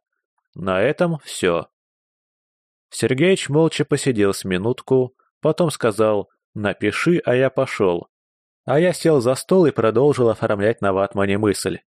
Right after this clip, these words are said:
Точнее, даже две мысли, кои пришли мне в голову вчера ночью после особенно бурного секса с Анютой. Гироскутер и электросамокат.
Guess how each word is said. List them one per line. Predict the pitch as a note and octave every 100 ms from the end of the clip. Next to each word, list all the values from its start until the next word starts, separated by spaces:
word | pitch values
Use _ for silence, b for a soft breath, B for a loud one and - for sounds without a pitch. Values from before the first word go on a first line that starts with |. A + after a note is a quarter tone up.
| _
Точнее, | - C3+ - B2+ A2+
даже | G#2+ G2 G2+
две | B2 E3
мысли, | F#2+ F#2 - F2+ - _ _ _ _
кои | D#3 C3+
пришли | - C#3+ - B2+
мне | G#2+ G#2
в |
голову | G#2 D3 C3 F#2 F2+
вчера | - G#2+ G2
ночью | G2 C#3+ - F#2+ F2 - _ _
после | D3 C#3 C3
особенно | B2+ F3+ D#3+ D#3+ D#3
бурного | C3 C#3+ C3+ C3
секса | C3 G#2+ G2 -
с | G#2 -
Анютой. | C3 G#2+ - F#2 F2 _ _ _ _
Гироскутер | A#2+ G#2+ G#2 G#2 - F3+ E3+ E3+ D3+ _ _
и | D#3 D#3 D3
электросамокат. | C3+ A#2 - A#2 - A2 G#2+ - F#3 E3 -